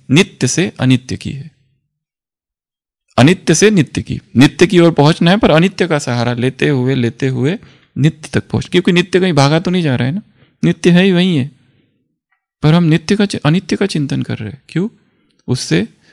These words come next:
उसकी सच्चाई को समझने के लिए। उससे मोह हो इसीलिए नहीं, समझने के लिए। तो यहाँ बाबा कह रहे, प्रैक्टिस ऐसी होनी चाहिए जो second में अपनी स्थिति को जहाँ चाहो वहाँ टिका सको, क्योंकि अब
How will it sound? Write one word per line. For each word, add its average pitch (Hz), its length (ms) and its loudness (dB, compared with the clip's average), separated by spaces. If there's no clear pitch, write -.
उसकी 160 440 -4
सच्चाई 160 460 -2
को 170 100 0
समझने 151 400 0
के - 120 -6
लिए। - 240 -12
उससे 147 220 -4
मोह 170 360 0
हो 190 80 2
इसीलिए 175 300 -2
नहीं, 120 220 -4
समझने 147 440 2
के - 120 -6
लिए। - 260 -12
तो 107 100 2
यहाँ 139 260 4
बाबा 135 220 4
कह 135 160 2
रहे, 151 80 4
प्रैक्टिस 185 440 0
ऐसी 170 200 0
होनी 160 260 0
चाहिए 156 260 0
जो 160 140 -2
second 180 420 0
में 160 100 2
अपनी 165 240 0
स्थिति 175 300 0
को 143 140 0
जहाँ 143 220 4
चाहो 156 280 -2
वहाँ 156 220 0
टिका 139 240 -4
सको, 131 240 -4
क्योंकि 196 340 0
अब 170 180 0